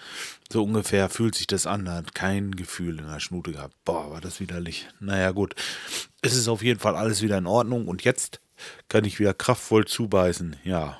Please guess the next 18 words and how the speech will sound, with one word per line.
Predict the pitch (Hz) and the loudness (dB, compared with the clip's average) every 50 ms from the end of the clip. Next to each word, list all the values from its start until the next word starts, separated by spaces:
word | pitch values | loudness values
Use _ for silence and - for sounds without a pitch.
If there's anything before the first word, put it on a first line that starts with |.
| - - | -16 -12
und | - 101 107 101 | -8 -8 -6 -4
Tee | - - 120 | -2 -2 -2
trinken. | - - - 82 - - - 76 73 - - _ _ _ _ _ | -2 -4 -6 -6 -6 -8 -10 -14 -16 -16 -20 _ _ _ _ _
Und... | 90 98 95 85 - - _ _ _ _ _ _ _ _ _ _ _ _ _ _ _ _ 50 - - - - - - _ _ _ _ _ _ _ _ _ _ _ _ _ _ - - - - _ _ _ _ _ _ _ _ - _ _ _ _ _ _ _ _ _ _ _ - 110 107 - - - - - - - - - _ _ _ _ - - - - - - - - - _ _ - | -8 -8 -8 -8 -10 -16 _ _ _ _ _ _ _ _ _ _ _ _ _ _ _ _ -20 -20 -18 -18 -18 -18 -20 _ _ _ _ _ _ _ _ _ _ _ _ _ _ -20 -20 -20 -20 _ _ _ _ _ _ _ _ -20 _ _ _ _ _ _ _ _ _ _ _ 0 0 0 2 0 -2 -4 -6 -8 -12 -18 -20 _ _ _ _ -18 -16 -12 -8 -8 -8 -8 -8 -12 _ _ -8
Nee, | 104 101 104 104 | -2 0 0 0
mit | 104 98 - | 2 2 2
dem | 98 92 | 0 2
Kaffee, | - 107 98 - 101 | 2 2 2 2 2
das | 92 92 85 - - - | 0 2 0 0 -2 -2
hab | 85 90 | -4 -4
ich | - - | -6 -6
mir | 95 90 | -4 -2
so | 90 | -2
ein | 87 | -2
bisschen | 87 87 - - 90 87 | -2 -2 -2 -4 -4 -2
eingespart | 69 90 92 95 92 - - - - 82 82 - - - | -2 -2 -2 -2 -2 -2 -4 -4 -2 -2 -2 -2 -4 -6
wegen | 85 82 - 85 | -6 -8 -6 -8
meiner | 82 82 82 82 82 82 82 82 | -8 -6 -6 -6 -6 -6 -6 -8